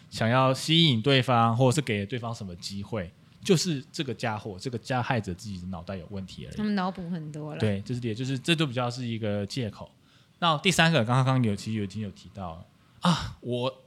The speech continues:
Speaker 1: 喝酒了，我，我不记得我喝断片了，我，我这个就是不小心有逾矩，然后我也不记得，那我还是，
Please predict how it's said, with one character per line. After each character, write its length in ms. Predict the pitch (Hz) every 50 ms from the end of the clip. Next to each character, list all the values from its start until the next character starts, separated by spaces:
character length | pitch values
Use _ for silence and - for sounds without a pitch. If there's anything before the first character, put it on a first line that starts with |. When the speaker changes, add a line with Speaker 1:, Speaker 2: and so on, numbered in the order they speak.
| _ _ _
Speaker 1:
喝 240 | - - 170 175 175
酒 320 | - - 226 - 101 98
了， 120 | 101 101 104
我， 220 | 107 104 101 107 - -
我 80 | 117
不 160 | 110 110 131 123
记 180 | - - 160
得 220 | 131 123 110 110 95
我 140 | 98 107
喝 180 | - - 131 127
断 240 | - - 123 110 107
片 240 | - - 107 92 92
了， 160 | 85 87 - _ _ _ _ _ _ _ _
我， 260 | 120 110 107 101 104 110 110
我 120 | 107 104 104
这 160 | 101 - 139 120
个 200 | 123 110 107 104
就 140 | 101 120 107
是 300 | - 117 110 107 104 101 - -
不 100 | 139 110
小 120 | 113 101
心 100 | 98 120
有 160 | - - 85
逾 20 | 90
矩， 140 | - -
然 80 | 92 101
后 80 | 120 135
我 80 | 127
也 80 | 107 98
不 100 | - 104
记 160 | 98 - 110 95
得， 180 | 90 87 90
那 140 | 92 107 101
我 100 | 98 87
还 140 | 87 92 90
是， 260 | - - 113 104 95